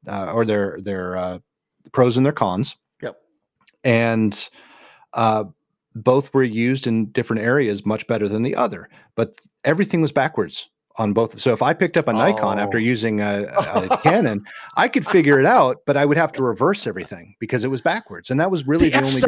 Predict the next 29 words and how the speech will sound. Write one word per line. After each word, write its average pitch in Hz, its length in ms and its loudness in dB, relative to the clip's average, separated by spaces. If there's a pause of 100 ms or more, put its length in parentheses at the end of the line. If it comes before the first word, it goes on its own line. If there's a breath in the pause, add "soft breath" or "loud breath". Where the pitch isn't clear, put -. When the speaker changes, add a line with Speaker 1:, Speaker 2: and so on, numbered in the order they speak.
(140)
Speaker 1:
difference. 208 160 2
Speaker 2:
is 233 60 4
on 214 120 0
the 190 80 0
left, 240 520 -2
not 233 220 0
on 208 100 -2
the 190 100 -4
right. 202 440 -2 (260)
Speaker 1:
Pretty 247 260 4
much. 240 320 4
Yeah. 196 220 6
It's, - 180 -6
it's 139 240 -2
the 156 120 -2
thumb 196 280 0
movements, 110 460 -6
Speaker 2:
<laughs> - 20 -2
Yeah. 120 120 -4
Speaker 1:
depending 135 400 -4
on 127 60 -4
how 123 140 -4
you 123 160 -4
have 113 160 -4
your 113 80 -6
camera 101 300 -6
Speaker 2:
Yeah. - 60 -10
Speaker 1:
set 110 160 -6
up. - 220 -4